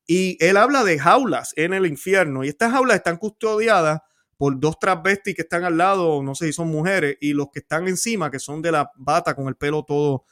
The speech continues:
todo feo, eh, y no la dejan, pues, salir, ¿verdad? Es como si estuviera, no lo dejan, mejor dicho, no lo dejan salir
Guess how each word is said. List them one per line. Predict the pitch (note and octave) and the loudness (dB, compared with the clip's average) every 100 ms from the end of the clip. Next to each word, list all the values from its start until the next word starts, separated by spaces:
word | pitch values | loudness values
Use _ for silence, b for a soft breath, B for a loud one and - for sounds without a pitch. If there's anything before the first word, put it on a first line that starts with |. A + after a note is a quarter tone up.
| _ _ _ | _ _ _
todo | C#3+ D3+ | 2 2
feo, | D3 F3 E3+ B2+ B2+ _ _ _ | 4 4 4 2 -6 _ _ _
eh, | C#3+ C#3+ C#3 C3+ | 2 2 2 -2
y | C#3+ C#3 | -2 -2
no | C#3+ | 4
la | D#3+ E3 | 6 6
dejan, | D#3+ F3+ | 6 2
pues, | D3 C#3 | -4 -6
salir, | B2+ D3 C#3+ | -4 -2 -2
¿verdad? | A#2+ C3+ D3+ | -4 -6 -6
Es | |
como | D#3+ D#3 | -6 -10
si | D3 | -10
estuviera, | - C#3 C3 C#3+ D#3 C3+ - _ _ _ | -8 -4 0 4 4 2 -2 _ _ _
no | C3 | -2
lo | D3 | 2
dejan, | D#3 D3+ A#2 A2 | 4 2 -2 -8
mejor | B2 C3+ | -6 -2
dicho, | C#3+ C#3 - _ _ _ | -2 -2 -8 _ _ _
no | B2 | -8
lo | C#3+ D3+ | -4 -2
dejan | E3 D#3 | -2 -2
salir | C#3 C#3+ A#2+ | 0 0 -2